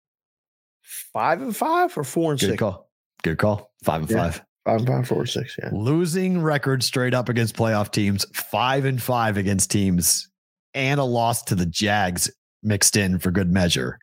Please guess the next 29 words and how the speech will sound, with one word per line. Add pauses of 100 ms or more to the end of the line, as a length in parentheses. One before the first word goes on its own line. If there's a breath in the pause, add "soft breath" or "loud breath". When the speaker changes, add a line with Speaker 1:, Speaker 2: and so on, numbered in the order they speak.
(120)
Speaker 1:
Throw
that
one
out.
I
don't
know
how
that
happened.
I,
I
was
watching
a
little
of
that
game
back
there.
I
could
not
believe
it. (420 loud breath)
That
was
just,